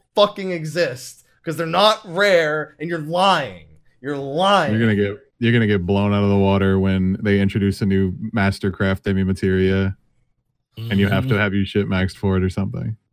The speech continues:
Speaker 1: Then I'll be rich, and I can, and,
Speaker 2: <laughs>
Speaker 1: and I don't care about being wrong. I'm gonna be fucking Cash Money in this baby.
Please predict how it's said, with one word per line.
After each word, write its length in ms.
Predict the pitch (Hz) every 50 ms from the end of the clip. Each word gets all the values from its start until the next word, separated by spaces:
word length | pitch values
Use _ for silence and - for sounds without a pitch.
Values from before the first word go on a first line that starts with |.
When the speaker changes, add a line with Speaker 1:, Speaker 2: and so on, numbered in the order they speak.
| _ - - - 143 127
Speaker 1:
Then 180 | - 180 160 170
I'll 140 | 170 170 160
be 120 | 170 175
rich, 640 | 165 160 175 208 262 285 - - - - - - - -
and 120 | - 151 156
I 100 | 175 165
can, 320 | 160 180 170 170 165 156
and, 280 | 143 160 156 - 147 - - -
Speaker 2:
<laughs> 80 | -
Speaker 1:
and 120 | 156 156 156
I 120 | 175 190
don't 180 | 196 202 240 -
care 280 | - 196 208 233 254 247
about 280 | 202 190 175 170 160 175
being 260 | 180 170 165 160 156
wrong. 540 | 151 151 151 151 151 143 143 135 131 127 127 _ _ _ _ - 180
I'm 80 | 202
gonna 100 | 226 214
be 100 | 190 180 156
fucking 580 | - - - - 202 196 - 196 196 180 165 156
Cash 400 | - 185 180 196 196 190 - 170
Money 400 | 185 196 208 247 254 226 185 160
in 140 | 151 143
this 160 | 139 135 123 117
baby. 460 | 127 120 117 113 101 101 98 92